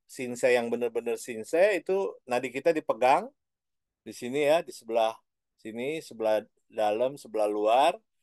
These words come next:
Nah, kemudian itu dari situ si sinse yang sangat hebat tadi,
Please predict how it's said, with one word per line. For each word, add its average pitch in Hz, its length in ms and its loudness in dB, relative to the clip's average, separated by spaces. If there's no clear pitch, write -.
Nah, 113 160 -4
kemudian 147 480 4
itu 202 480 0
dari 139 320 4
situ 147 480 4
si 147 400 -2
sinse 147 560 4
yang 135 320 6
sangat 139 480 2
hebat 135 320 6
tadi, 143 480 -2